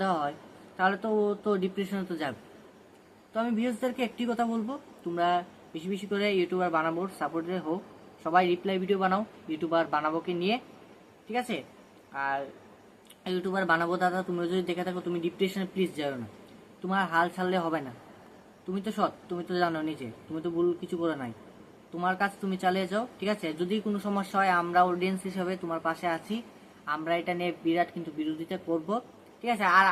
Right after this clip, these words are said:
আরও একটা কথা, আমার ভিডিওতে যদি স্ট্রাইক আসে, তাহলে কিন্তু খবর আছে, খুব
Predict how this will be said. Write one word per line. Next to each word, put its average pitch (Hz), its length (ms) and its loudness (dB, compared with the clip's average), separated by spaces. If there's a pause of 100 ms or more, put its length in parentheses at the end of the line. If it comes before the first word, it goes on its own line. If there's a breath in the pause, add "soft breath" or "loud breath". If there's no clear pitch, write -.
আরও 196 180 8
একটা 214 200 -4
কথা, 185 120 -2 (100)
আমার 185 180 4
ভিডিওতে 262 280 -2 (120)
যদি 247 200 -4
স্ট্রাইক 196 280 4
আসে, 185 200 -6
তাহলে 165 220 2
কিন্তু 190 180 -4
খবর 175 220 2
আছে, - 140 -12 (840)
খুব 240 140 -10